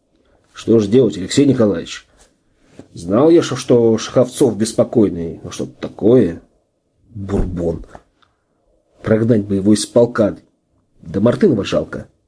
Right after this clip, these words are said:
Скромный и порядочный. Готовится к поступлению в Академию Генштаба. И в полуроте у него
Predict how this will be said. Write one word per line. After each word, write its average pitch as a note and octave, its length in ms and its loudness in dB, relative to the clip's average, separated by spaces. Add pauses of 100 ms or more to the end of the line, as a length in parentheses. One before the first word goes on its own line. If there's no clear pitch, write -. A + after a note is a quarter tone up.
(760)
Скромный C3 580 0
и - 20 -4
порядочный. G2+ 680 -2 (640)
Готовится C3+ 420 2
к - 60 -12
поступлению A#2+ 540 0
в G#2 40 2
Академию A2 360 2
Генштаба. G2+ 720 0 (1000)
И D3+ 80 0
в - 80 -8
полуроте D3 440 4
у B2+ 40 4
него G#2 420 0